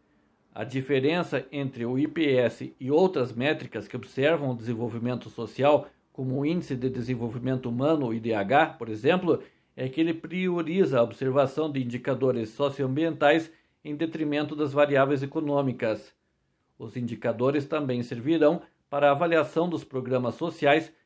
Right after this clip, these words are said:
que a própria Klabin desenvolve no território.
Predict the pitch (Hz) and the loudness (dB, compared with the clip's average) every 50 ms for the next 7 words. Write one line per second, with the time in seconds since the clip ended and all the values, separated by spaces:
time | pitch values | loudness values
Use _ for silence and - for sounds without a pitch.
0 | _ _ _ _ 143 131 - - - 127 135 151 - - 190 190 196 185 180 156 | _ _ _ _ -6 -6 -6 -8 -2 0 2 2 2 2 -2 0 0 0 0 0
1 | 135 131 135 139 143 143 143 170 180 170 147 131 127 123 110 131 131 135 131 - | 0 -2 -2 -2 -4 -4 -4 -4 -4 0 2 2 2 2 2 0 -2 -4 -4 -4
2 | 135 120 139 160 160 - 135 120 113 101 101 101 101 98 | -6 -6 -6 -6 -6 -4 -2 -2 -2 -2 -4 -4 -6 -8